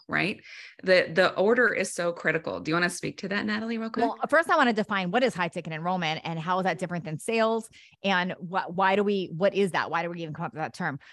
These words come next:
Speaker 2: First of all, sales to me is solution oriented. It's anytime you're solving a problem for somebody. So enrollment to me is the next level of sales. Enrollment is when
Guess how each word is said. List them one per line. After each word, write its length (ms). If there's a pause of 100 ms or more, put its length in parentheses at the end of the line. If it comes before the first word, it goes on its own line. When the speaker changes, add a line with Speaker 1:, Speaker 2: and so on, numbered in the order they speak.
(200)
Speaker 2:
First 140
of 40
all, 60
sales 340
to 80
me 140
is 100
solution 540
oriented. 440
It's 180
anytime 320
you're 80
solving 280
a 60
problem 320
for 100
somebody. 480
So 420 (300)
enrollment 720
to 140
me 440
is 380
the 140
next 340
level 480
of 200
sales. 440
Enrollment 560
is 340
when 400